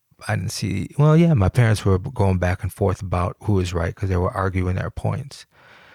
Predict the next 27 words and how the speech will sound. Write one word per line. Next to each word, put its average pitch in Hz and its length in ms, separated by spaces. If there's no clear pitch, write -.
But 107 280
I 110 160
grew 113 180
up 90 120
with 90 140
that - 200
silent 98 480
part - 360
after 98 280
the 135 100
fight - 320
of, 90 840
you - 100
know, 95 160
my - 180
dad, 92 280
before 92 340
he 95 100
would 92 160
get 92 160
angry, 92 460
to - 120
walk 90 420
out, 90 320
he - 160
walked 90 340
out. 90 320